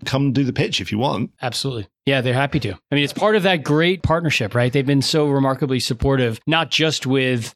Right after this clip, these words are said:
Speaker 2: financing and funding, but, you know, personal time. They, they'll commit a lot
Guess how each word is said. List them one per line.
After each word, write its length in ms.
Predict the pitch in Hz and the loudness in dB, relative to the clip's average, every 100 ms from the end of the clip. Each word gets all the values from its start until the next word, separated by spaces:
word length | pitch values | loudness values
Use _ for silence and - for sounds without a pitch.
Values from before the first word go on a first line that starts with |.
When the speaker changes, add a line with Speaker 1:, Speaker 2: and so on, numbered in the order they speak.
| - | -4
Speaker 2:
financing 520 | 156 143 139 - 127 | 0 2 0 0 0
and 80 | 123 | 0
funding, 280 | 220 208 120 | 2 2 0
but, 160 | 127 - | -2 -2
you 60 | 180 | -4
know, 100 | 123 | -4
personal 500 | - 180 - 165 131 | -2 -2 0 0 2
time. 340 | 139 165 101 | 2 2 0
They, 200 | 110 123 | -2 -4
they'll 160 | 120 135 | -2 -2
commit 300 | - 135 127 | 0 2 2
a 60 | |
lot 320 | 123 127 131 | 2 0 0